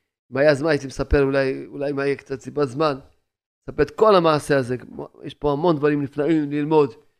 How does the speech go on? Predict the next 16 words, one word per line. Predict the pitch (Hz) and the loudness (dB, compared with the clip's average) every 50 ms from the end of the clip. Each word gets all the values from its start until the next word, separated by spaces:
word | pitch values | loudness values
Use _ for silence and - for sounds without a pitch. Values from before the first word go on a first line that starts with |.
| _ _ _ _ _ | _ _ _ _ _
מכל | - 131 - 165 180 | -20 -6 2 4 4
הסיפור | 180 147 - - 160 - - 147 147 | 4 4 2 -4 -8 -6 -2 0 0
הזה | 143 143 123 131 | 0 0 -2 -6
של | 120 - 120 | -10 -12 -14
זה, | 113 110 117 | -18 -18 -14
אבל | 117 123 135 | -12 -10 -8
אני | 143 139 147 151 143 131 - - | -8 -8 -8 -10 -10 -12 -12 -12
הבאתי | 147 131 151 175 - 160 | -8 -6 -4 -2 -2 -2
את | 156 | -4
זה | 131 147 160 | -4 -6 -8
נקודה | 147 - - 131 123 143 135 123 | -10 -12 -16 -10 -6 -6 -6 -6
אחת. | 113 110 110 117 _ _ _ _ _ _ _ _ _ _ _ _ _ _ _ _ _ _ _ _ _ _ | -8 -12 -18 -20 _ _ _ _ _ _ _ _ _ _ _ _ _ _ _ _ _ _ _ _ _ _
שכתוב | - - 117 - 156 147 - - 214 196 - | -20 -14 -8 -6 -6 -4 -4 -4 -4 -4 0
פה, | - 190 190 202 226 247 - - _ _ _ _ _ _ _ _ _ _ _ _ | 2 4 6 6 4 2 0 -6 _ _ _ _ _ _ _ _ _ _ _ _
"הלהב | - 127 131 131 139 139 131 135 143 143 165 196 208 202 190 165 | -8 -4 -2 0 0 0 2 2 4 6 8 10 10 10 8 8
מטהר, | 139 139 135 131 - 127 117 113 127 160 214 254 277 | 4 0 -4 -2 -4 -4 -4 0 4 6 8 8 8